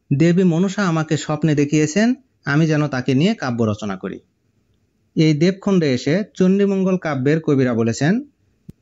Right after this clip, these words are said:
"দেবী চণ্ডী আমাকে স্বপ্ন দেখিয়েছেন, আমি যেন তাকে নিয়ে কাব্য রচনা করি।" এভাবে মঙ্গল কাব্যের প্রতিটি কবি এই অংশে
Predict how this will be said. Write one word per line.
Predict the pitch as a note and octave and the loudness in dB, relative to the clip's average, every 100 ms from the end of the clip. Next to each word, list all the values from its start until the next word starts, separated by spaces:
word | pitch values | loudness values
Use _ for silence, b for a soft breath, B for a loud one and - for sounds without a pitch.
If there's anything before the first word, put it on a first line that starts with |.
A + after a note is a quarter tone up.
| C#3+ | 0
"দেবী | E3 F3+ | 2 2
চণ্ডী | G3 G3 G3 | 2 2 2
আমাকে | G3 E3+ E3 | 2 0 -2
স্বপ্ন | D3 D3 D#3 C3+ | -4 -2 0 0
দেখিয়েছেন, | C3 C3+ C3+ F#3 B3 C#4+ | 2 0 0 2 0 -2
আমি | D3 D3+ | 0 0
যেন | D3 C3+ | 2 0
তাকে | B2+ B2 | -2 -2
নিয়ে | C#3+ A3 | 0 0
কাব্য | D#3+ A#2 | -2 -2
রচনা | A2 G2+ G2+ F#2+ | -2 -2 -8 -10
করি।" | F#2 - _ _ _ _ _ _ _ _ _ _ _ | -12 -16 _ _ _ _ _ _ _ _ _ _ _
এভাবে | E3+ F3+ E3+ D#3 G3 | 2 2 2 0 2
মঙ্গল | F3+ F3+ F#3 | 2 2 0
কাব্যের | F#3 E3+ F3+ | 0 0 0
প্রতিটি | F3 E3 F3+ F#3 | 0 0 0 0
কবি | D3+ B2 B2+ F#3 - | 0 2 2 0 0
এই | F3 F3 | 2 2
অংশে | D#3 C3+ D#3+ | 2 0 0